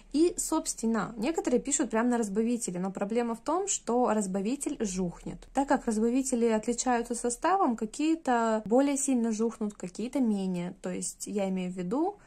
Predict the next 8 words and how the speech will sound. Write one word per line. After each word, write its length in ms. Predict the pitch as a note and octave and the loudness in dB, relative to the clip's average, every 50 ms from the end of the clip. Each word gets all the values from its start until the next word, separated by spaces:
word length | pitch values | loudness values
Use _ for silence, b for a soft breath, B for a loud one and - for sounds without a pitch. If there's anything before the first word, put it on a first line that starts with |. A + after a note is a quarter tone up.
| b b b | b b b
цвет 500 | - - G#3 A3 B3+ D#4+ F4+ F4 - - _ _ - | -6 -2 0 2 2 2 2 -2 -6 -20 _ _ -8
теряет 640 | - - A#3 G#3+ G#3+ G#3+ A#3 B3+ C#4 C4+ C4 - - | 0 2 2 2 4 4 4 4 4 2 0 -4 -8
свою 600 | - - - G3 G3 F#3+ G3+ A3 A#3+ A#3+ A3+ - - - - | -8 -6 -4 -4 -2 -2 0 0 0 0 -2 -2 -6 -10 -6
яркость, 440 | - G3+ G3 G#3 - - G#3 - - | -2 0 0 0 -2 -4 -8 -8 -8
красочность 1040 | - - G#3 G3 G3 G3 - F#3+ F3+ - - - - - G3 - - - - - B B B B B | -4 0 0 2 2 0 -2 -6 -6 -6 -6 -6 -8 -8 -10 -10 -10 -12 -16 -18 B B B B B
во 80 | G3 F#3+ | -6 -2
время 280 | G3+ G#3 A3 G#3+ G#3 | 2 2 2 2 2
высыхания. 760 | F#3+ F#3+ - - G3+ - - - F#3 F3+ F#3+ G3 F#3 - - | -2 -4 -4 -6 -6 -8 -8 -10 -10 -8 -8 -10 -10 -12 -12